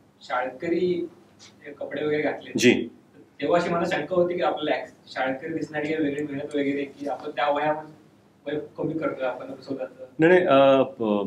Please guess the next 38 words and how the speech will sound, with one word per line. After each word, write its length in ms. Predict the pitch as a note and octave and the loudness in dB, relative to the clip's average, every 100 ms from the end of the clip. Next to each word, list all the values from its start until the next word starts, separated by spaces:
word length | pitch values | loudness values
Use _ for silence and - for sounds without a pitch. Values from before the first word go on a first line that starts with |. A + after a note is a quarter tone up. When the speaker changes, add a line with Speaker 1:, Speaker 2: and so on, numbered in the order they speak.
| G#2+ C3 | 0 4
Speaker 2:
नाही, 140 | B2+ | 6
बरोबर 280 | B2 C#3 C3+ | 6 6 6
आहे, 80 | G#2+ | 4
प्रश्न 320 | F#2+ - A2+ | -2 -4 -4
बरोबरच 440 | G#2 G#2+ A2 G2 | 0 0 -2 -2
आहे 100 | F#2+ | -4
की, 180 | G#2 G2+ - - - | -2 -4 -4 -16 -6
अ, 240 | G#2+ F#2 F#2 G2+ | 0 0 0 0
त्यावेळेस 580 | F#2+ G2 G#2 G#2 - - - | 2 2 0 -2 -10 -14 -6
दोन 600 | C3 G2+ G2+ G#2+ A2 A#2+ G2+ | -4 -2 2 4 2 0 -2
विचार 300 | F#2+ A2 G2 | -2 0 0
होते 200 | - G#2+ | 0 2
आणि 140 | A2 G#2 - - - - | 2 0 -6 -20 -20 -2
दो-, 220 | G#2+ G#2 - - A#2+ | 2 2 -2 -10 -6
महिनाभर 420 | G2 G#2+ B2+ C3 | 0 4 6 6
आम्ही 140 | C3 | 6
विचार 240 | A#2 A#2+ A#2 | 6 4 2
करत 160 | A2+ | 0
होतो. 160 | G#2+ B2+ | 2 2
एक 120 | B2 | 2
sequence 420 | - - C#3 C#3 | 0 0 0 0
होता 140 | B2 G2+ | 2 0
आमचा 200 | F2+ G2+ | -2 -4
शाळेतला, 480 | - F2+ F2+ F#2 E2+ - _ _ _ _ _ _ _ A#2 | -2 -2 -4 -10 -10 -12 _ _ _ _ _ _ _ -6
तर, 320 | A2 G#2+ G#2+ | -2 0 2
अ, 320 | G#2 - - | 0 -2 -2
आणि 160 | A#2 A#2+ | 0 2
तो 80 | C3+ | 4
एका 140 | B2 C#3 | 4 4
गाण्यात 340 | A2 A2 A2+ | 4 4 2
येत 80 | G2 | -2
होता. 240 | - - G2 | -6 -6 -2
आम्ही 160 | G#2+ A#2 | 0 2
त्याच्या 200 | A#2 B2 | 0 2
पुढच्या 360 | B2 A2+ C#3 | 4 4 4
पाठीमागे 340 | C3+ B2 C3 B2+ | 2 2 2 2
सगळे 200 | C3 C3 | 2 4
sequence 600 | B2+ A#2+ C3 B2+ - | 2 2 2 0 -6